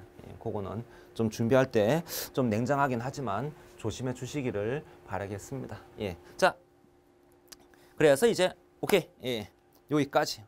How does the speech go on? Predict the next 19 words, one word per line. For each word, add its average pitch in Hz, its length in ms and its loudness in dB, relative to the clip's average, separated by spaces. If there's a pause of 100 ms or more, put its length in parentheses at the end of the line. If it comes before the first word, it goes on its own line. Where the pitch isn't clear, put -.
어, 104 380 -4 (380)
그래서 147 360 4 (420)
여기까지입니다. 170 800 2
예, 107 220 -4
여기까지 151 460 -2
하면은 123 460 -2 (300)
제가 131 280 2
그래도 131 260 -4
이제 131 280 -4
여러분들께 117 760 -6 (220)
해드리고 143 360 -4
싶은 127 280 -8
얘기는, 107 380 -4 (200)
어, 95 220 -6
기본적인 135 540 2
얘기들은 95 560 -2 (240)
다 107 140 -2
해드린 123 500 -2
것 101 320 2